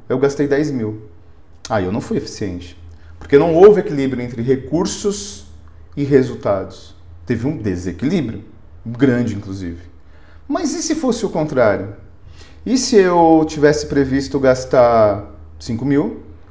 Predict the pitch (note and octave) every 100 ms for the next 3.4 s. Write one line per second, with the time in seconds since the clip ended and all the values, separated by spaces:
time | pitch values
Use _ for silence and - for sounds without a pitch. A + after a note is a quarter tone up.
0 | - - - - - E3 F3 F3+ F#3 F#3
1 | G3+ E4+ - - F3+ D3 C#3+ F3+ G#3+ A2+
2 | - - - - D3+ D3+ C#3+ C3+ - D3
3 | A#2+ A2 G2